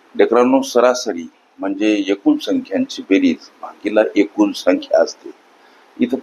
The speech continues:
पाच क्रमवार विषम संख्यांची सरासरी दर्शवली म्हणून पाच गुणिला आमचं कर्तव्य असं की पाच गुणिला दर्शवलेली सरासरी घेणे.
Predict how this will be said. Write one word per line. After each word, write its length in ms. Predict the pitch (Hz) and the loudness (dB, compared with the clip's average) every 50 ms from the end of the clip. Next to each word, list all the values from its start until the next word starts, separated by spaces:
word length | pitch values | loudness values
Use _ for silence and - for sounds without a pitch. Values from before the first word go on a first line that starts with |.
| - | 0
पाच 380 | 131 127 123 113 - - - - | 2 4 4 4 2 0 -6 -10
क्रमवार 560 | - 107 110 110 120 120 117 98 82 78 78 73 - - _ _ _ _ _ _ _ _ _ _ _ _ - | -8 -8 -4 -2 -2 0 2 2 2 2 0 -4 -8 -16 _ _ _ _ _ _ _ _ _ _ _ _ -12
विषम 480 | 90 - 123 123 - - 151 151 156 | -2 0 0 0 2 2 2 2 2
संख्यांची 840 | 147 - - 117 110 - - - - - 104 117 120 113 113 - 143 143 | 2 -2 -2 -2 -2 -2 -6 -10 -8 -4 -2 -2 -2 -2 2 2 2 2
सरासरी 640 | - - 104 98 104 107 107 - 113 117 123 131 | 4 0 2 2 2 2 2 -2 -4 -2 -2 -2
दर्शवली 640 | 123 - 101 95 92 - - - 131 117 113 95 80 | 0 0 -2 -2 -2 -4 -4 -4 -2 -2 -2 -2 -4
म्हणून 260 | 80 95 98 - - | -4 -6 -8 -8 -12
पाच 380 | - _ - 120 131 135 - - - | -8 _ 2 4 4 4 0 -4 -6
गुणिला 400 | 98 95 92 87 90 95 107 - - - | -6 -6 -4 -2 0 0 0 0 -2 -6
आमचं 280 | 92 90 - - 101 | -8 -8 -10 -10 -14
कर्तव्य 560 | - - - 95 92 - - - 123 131 127 107 | -14 -8 -6 -6 -6 -6 -4 -2 0 2 4 2
असं 340 | 90 82 - - 80 80 78 - - _ _ _ _ - - _ _ _ _ _ | 2 2 -2 -4 -4 -4 -4 -6 -12 _ _ _ _ -20 -20 _ _ _ _ _
की 60 | - | -8
पाच 340 | 107 - - - 120 143 147 | -6 -2 0 2 2 2 2
गुणिला 540 | 131 127 107 107 98 101 98 87 78 76 76 - _ _ _ _ | 0 0 0 0 2 2 2 2 0 -4 -4 -8 _ _ _ _
दर्शवलेली 720 | - 104 107 107 - - 110 110 110 107 101 92 92 95 107 101 - _ _ _ _ _ _ _ _ _ _ _ _ _ _ _ _ _ _ | -2 0 0 0 -2 -2 -2 -2 0 2 4 4 4 2 0 -4 -8 _ _ _ _ _ _ _ _ _ _ _ _ _ _ _ _ _ _
सरासरी 680 | - - - 107 104 110 113 117 117 - 107 101 101 104 | -18 -6 -2 0 2 4 4 2 2 -2 -4 -2 0 0
घेणे. 340 | 104 92 90 85 82 78 - | 0 -2 -6 -10 -10 -12 -12